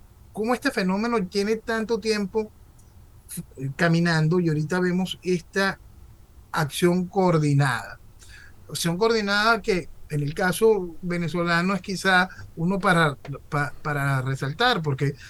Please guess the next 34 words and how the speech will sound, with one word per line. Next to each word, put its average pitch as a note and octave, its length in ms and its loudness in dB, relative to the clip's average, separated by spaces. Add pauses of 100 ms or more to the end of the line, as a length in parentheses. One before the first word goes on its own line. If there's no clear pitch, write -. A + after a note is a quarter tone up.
(120)
si F3+ 160 -2
bien F3+ 340 4
esto, G#3 400 0
mm, D3+ 400 2
esta F#3 240 -2
serie G3+ 300 4
de G3 80 4
países F3 280 2
africanos E3 460 -2
tienen D3+ 380 -2
durante D3 340 -2
muchos C#3 340 -2
años D3+ 360 -2 (320)
estos D3 240 0
periodos D3 400 4
de D#3 60 6
guerra C3+ 200 2
civil, C#3+ 460 2
de, B2+ 200 -2 (360)
de C3+ 100 0
pocas C#3+ 400 -2
posibilidades C#3+ 800 0
de C#3 60 4
desarrollo B2+ 480 -2
económico, C#3+ 580 0 (280)
Venezuela E3 520 2
sí F#3+ 200 -4
los F3 160 -4
tuvo. A3 320 -2
Venezuela B2+ 440 -4
sí D#3+ 140 -4
tuvo E3+ 260 -2
su F3 120 0
oportunidad C#3 640 0